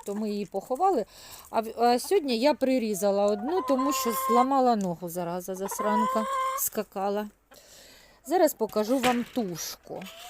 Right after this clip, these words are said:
цієї курочки. Ось така гарна дівчинка у мене вийшла.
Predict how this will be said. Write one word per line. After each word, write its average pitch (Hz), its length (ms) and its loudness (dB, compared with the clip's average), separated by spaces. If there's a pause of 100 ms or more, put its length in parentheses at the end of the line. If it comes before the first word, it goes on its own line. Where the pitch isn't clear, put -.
(140)
цієї 180 240 -4
курочки. 285 840 -2 (3750)
Ось 311 200 -12
така 240 300 -4
гарна 208 420 -2
дівчинка 233 640 -6
у 302 100 0
мене 285 300 0
вийшла. 233 680 -4